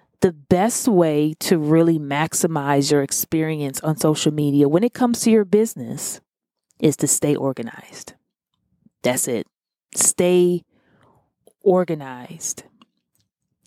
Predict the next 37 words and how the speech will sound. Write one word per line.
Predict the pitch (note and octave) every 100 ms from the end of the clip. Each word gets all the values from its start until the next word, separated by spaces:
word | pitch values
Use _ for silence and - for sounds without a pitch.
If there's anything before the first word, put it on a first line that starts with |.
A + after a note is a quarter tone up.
| -
Stay | - - G#3+
organized | G#3+ G#3 E3+ D3 C#3 C#3+ -
and | E3+ D#3 D3
really | E3 F#3+ F#3+ F#3 F3+ - - - _ _ _ -
have | - F#3+ F#3
a | E3
clear | - - F#3 G3 G#3 G3 F#3
objective | F3 D#3 - F3 F#3 - D3+ C3 B2+ C3+ - _ _ _ _ _
of | - E3 D3+
what | F3 -
you're | F3+ F3
trying | - E3+ D#3 D3+
to | D3+ -
do | D3+ D#3
with | D3 D3
your | E3
business. | D#3 F#3+ - B2 - - - _ _ _ _ _ _ _
So | - A3+ G#3+ G3 - _ _ -
I | G#3
had | C#4 C#4
an | A3+
intern, | F#3+ G#3 F#3+ E3+ D#3+ D3+ D3 _ _ _ _ _ _ - -
um, | E3+ -
intern | F3 F3 E3+
for | A#2+ E3
me | D3+
for | D3 C#3+
three | D#3+ D#3
months, | D3+ D3
and | -
they | D#3
said | - E3
that | D#3+
their | - E3
experience | E3 - - F3 E3+ D#3+ -
was | D#3 D3 -
enjoyable | E3+ D#3 F#3+ A#3+ E3+ B2+ B2+